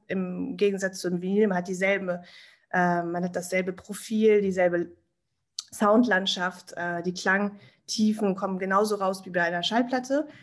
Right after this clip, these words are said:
aber man spart den Platz und man hat einen, einen A-, Zugriff auf ein größeres Angebot. Trotzdem ich selbst zum Beispiel kaufe immer noch Schallplatten, weil das einfach ein, für mich ein Kunstwerk an sich ist, wenn ich das in der Hand halte.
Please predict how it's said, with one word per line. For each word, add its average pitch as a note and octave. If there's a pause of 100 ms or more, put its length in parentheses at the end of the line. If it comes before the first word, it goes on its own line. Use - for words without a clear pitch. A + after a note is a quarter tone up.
(200)
aber G#3
man G3+
spart F#3
den F3
Platz -
und G#3
man F#3+
hat G3+
einen, -
einen F#3
A-, -
Zugriff A3+
auf -
ein F#3+
größeres F#3+
Angebot. D#3+ (580)
Trotzdem C4+ (200)
ich A3
selbst A#3
zum A3
Beispiel G3+
kaufe F#3+
immer B3+
noch F#3+
Schallplatten, A3 (580)
weil G3
das G3
einfach G3
ein, F#3
für G3+
mich F#3+
ein F#3
Kunstwerk B3
an F#3+
sich A3+
ist, F3+
wenn F3
ich F3+
das F3+
in F#3
der F3+
Hand G3
halte. D#3+